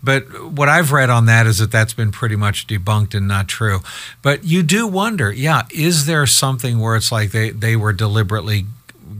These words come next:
gunning for him, no pun intended, for some kind of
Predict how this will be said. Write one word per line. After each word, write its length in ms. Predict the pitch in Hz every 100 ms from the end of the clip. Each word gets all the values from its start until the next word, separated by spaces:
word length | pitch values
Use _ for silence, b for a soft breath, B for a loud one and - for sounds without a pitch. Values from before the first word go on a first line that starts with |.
| 98
gunning 360 | 117 113 110
for 260 | - 117 110
him, 200 | 107 101
no 180 | 104 101
pun 260 | - 110
intended, 640 | 101 98 - 113 104 98 95 B
for 160 | - 127
some 300 | - 147 139
kind 260 | 135 123
of 140 | 110